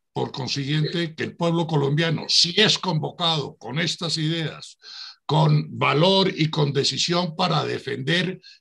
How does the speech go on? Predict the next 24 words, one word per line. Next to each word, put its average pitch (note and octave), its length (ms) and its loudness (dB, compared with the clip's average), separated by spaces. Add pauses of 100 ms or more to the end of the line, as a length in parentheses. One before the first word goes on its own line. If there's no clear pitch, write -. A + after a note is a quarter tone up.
(140)
estos F3+ 460 2
valores, E3+ 760 -2 (360)
estos E3+ 420 0
principios, F3 960 -4 (540)
eh, C#3+ 400 2
y E3 400 0
teniendo G3+ 840 2
esos F3 520 -4
aspectos D#3 680 -4
puramente F#3 600 -2
fácticos E3 680 -4
a C3+ 80 -4
los B2+ 220 -8
que C#3+ 80 -12
usted E3+ 220 -6
hacía E3+ 480 -2 (140)
a-, B2 120 -6 (100)
alusión D#3 560 -2
como C#3 380 -4 (200)
soporte, F#3 960 0
eh, B2+ 300 -4
para B2 320 -4
la B2+ 160 0
defensa E3 600 0